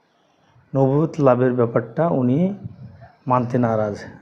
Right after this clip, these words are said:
উনি বলছেন যে পৃথিবী সৃষ্টির শুরু থেকে আল্লাহ রাসূল সাল্লাল্লাহু আলাইহি ওয়াসাল্লাম, এটা আমরা ওনার সাথে একমত।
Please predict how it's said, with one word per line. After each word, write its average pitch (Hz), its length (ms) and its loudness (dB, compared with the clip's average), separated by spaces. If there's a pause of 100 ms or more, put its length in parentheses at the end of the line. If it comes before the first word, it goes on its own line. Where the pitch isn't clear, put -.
(680)
উনি 180 160 6
বলছেন 214 600 4
যে 196 160 4
পৃথিবী 214 400 4
সৃষ্টির 233 480 4
শুরু 208 340 4
থেকে 220 300 4
আল্লাহ 180 240 4
রাসূল 131 260 -2
সাল্লাল্লাহু - 280 -14
আলাইহি - 240 -16
ওয়াসাল্লাম, - 280 -10
এটা 175 160 6
আমরা 170 180 2
ওনার 156 180 0
সাথে - 240 -2
একমত। 117 360 0